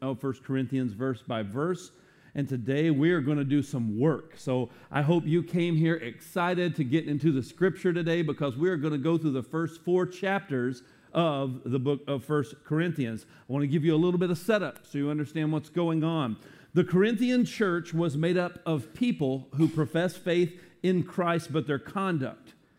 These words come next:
the way they were living, was out of step with the gospel. The Apostle Paul wrote a letter to them to address this behavior and to show them and help them see that the gospel is the answer to every single one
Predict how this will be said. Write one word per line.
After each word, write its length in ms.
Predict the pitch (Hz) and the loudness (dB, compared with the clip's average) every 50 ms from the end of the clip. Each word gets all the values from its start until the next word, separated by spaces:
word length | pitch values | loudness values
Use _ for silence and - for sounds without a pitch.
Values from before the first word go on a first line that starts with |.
| _ _ - | _ _ -6
the 80 | 117 | -2
way 120 | 117 135 147 | 0 2 2
they 140 | 147 147 143 | 2 2 2
were 100 | 147 147 | 2 4
living, 340 | 160 185 175 147 131 127 | 4 2 2 2 0 0
was 140 | 120 117 113 | 0 -2 -2
out 140 | 131 131 131 | -2 -2 -2
of 100 | 127 117 | -4 -6
step 340 | - - - 165 156 156 - | -8 -6 -4 -4 -4 -4 -4
with 240 | 131 131 147 143 - | -4 -4 -4 -2 -4
the 80 | 139 | -4
gospel. 680 | 117 107 139 143 135 131 - - - - 123 110 - - - - - - - - - | -4 -2 -2 -2 -2 -4 -8 -12 -14 -12 -10 -10 -10 -12 -16 -20 -20 -20 -20 -4 2
The 120 | 147 170 | 4 4
Apostle 500 | 165 160 - - 196 196 220 - 240 233 | 4 4 2 -2 -4 -4 -4 -2 -2 -2
Paul 420 | 175 - - 202 180 175 175 170 160 | -2 -2 -2 -2 -2 0 0 0 2
wrote 320 | 156 170 185 190 190 185 190 | 4 4 6 6 4 4 2
a 80 | - 156 | 0 2
letter 420 | 156 156 160 170 180 185 202 208 | 2 4 4 4 4 2 2 0
to 360 | 185 - - - 220 220 220 170 | -2 -2 0 2 2 2 4 2
them 260 | 139 135 131 135 135 - | 2 0 0 0 -2 0
to 180 | - 170 160 156 | 2 2 2 2
address 480 | 147 113 110 123 156 170 185 190 - | 2 -2 -2 -2 0 0 0 -2 -2
this 220 | - 160 165 156 - | -2 -2 -2 -2 -4
behavior 640 | - 151 147 143 151 190 190 185 131 135 139 135 - - - - - - _ | -6 -8 -8 -4 0 2 2 4 4 2 2 0 -2 -4 -14 -20 -20 -8 _
and 240 | - 170 175 170 165 | 0 2 2 2 4
to 180 | - 190 185 170 | 4 4 4 4
show 480 | - - - - 202 208 233 262 247 | 2 -2 -4 -2 0 2 2 2 2
them 320 | 202 151 135 123 120 120 127 | 0 0 -2 -2 -2 -2 0
and 120 | 135 156 | 0 0
help 160 | 170 175 160 | 0 0 0
them 160 | 165 180 170 | -2 -2 -4
see 240 | - - 214 226 214 | -4 -2 -2 -2 0
that 180 | 170 156 139 - | 0 0 -2 -2
the 80 | 160 | -2
gospel 540 | 156 120 160 160 196 208 - - - 185 175 | -2 -2 -2 -2 -2 -4 -6 -4 -2 0 0
is 100 | 170 135 | 0 0
the 100 | 147 156 | -2 -4
answer 380 | - 151 160 160 160 - 139 117 | -4 -2 -2 -2 -2 -4 -6 -6
to 160 | - - - | -6 -6 -6
every 220 | 160 160 160 165 | -4 -2 0 -2
single 280 | 156 160 160 143 143 139 | -2 -2 -2 -2 0 0
one 400 | 127 123 123 123 123 123 120 - | -2 -2 -2 -2 0 -2 -2 -4